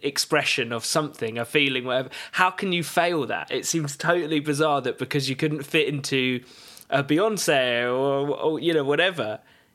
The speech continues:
that, that, <laughs> that you're just gonna fail the course. That's absolutely nuts. Did that sort of have an effect on you? And did you feel like you kind of changed yourself a little bit, or were you just sort of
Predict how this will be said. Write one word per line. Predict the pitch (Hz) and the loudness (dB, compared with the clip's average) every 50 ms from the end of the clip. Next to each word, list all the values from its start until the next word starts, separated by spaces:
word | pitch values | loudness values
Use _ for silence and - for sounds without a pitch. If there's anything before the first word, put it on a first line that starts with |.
| _ _ _ | _ _ _
that, | - 147 - - 135 151 | 2 2 2 2 0 0
that, | 165 160 170 170 - - | 2 2 2 2 0 -2
<laughs> | - | -2
that | 214 190 180 | 0 0 2
you're | 175 175 175 175 | 2 2 2 0
just | 170 175 - | 0 -2 -4
gonna | - 175 165 151 | -2 -2 -2 0
fail | - 165 160 160 151 | 2 2 2 2 2
the | 151 147 | -2 -2
course. | - 185 170 143 117 - | 0 0 0 0 0 -2
That's | - 131 123 - - | -4 -4 -4 -4 -2
absolutely | - 151 151 - - 127 - - | -2 -2 -2 -2 -4 -6 -6 -6
nuts. | 123 135 143 135 101 - - - - - - - - - - | -4 -4 -2 -2 -4 -6 -10 -16 -18 -18 -20 -20 -20 -6 -2
Did | - 160 143 | -2 2 2
that | 190 185 170 - - | 2 2 2 0 0
sort | - 190 143 | 0 2 0
of | 156 143 | 0 2
have | 170 170 165 | 0 0 2
an | 165 160 | 2 0
effect | 156 - - 214 - - - - | 0 2 0 0 0 0 -2 -2
on | 147 127 120 | 0 0 0
you? | 113 107 107 110 113 110 - _ _ _ _ _ | -2 -2 -2 -2 -4 -4 -8 _ _ _ _ _
And | 143 147 143 139 | 0 0 0 0
did | 135 139 | -2 -2
you | 151 147 | -4 -2
feel | - 160 156 147 | 0 2 2 2
like | 143 131 135 | 2 0 -2
you | 147 | -4
kind | 143 - 147 135 | 0 0 0 0
of | 131 131 | 0 0
changed | - - 180 175 170 170 165 156 - - | 2 2 2 2 2 0 0 -2 0 0
yourself | 143 131 - 139 127 117 - | -2 0 0 0 0 0 0
a | 135 | 0
little | 135 127 113 113 | 0 0 0 0
bit, | 127 123 95 | -2 0 2
or | 131 143 139 139 | 2 2 2 2
were | 139 139 | 0 -2
you | 139 139 143 | -2 -2 -2
just | 143 143 143 - | -2 -2 -4 -2
sort | - 143 131 120 123 123 | 0 0 0 0 -2 -2
of | 120 | -6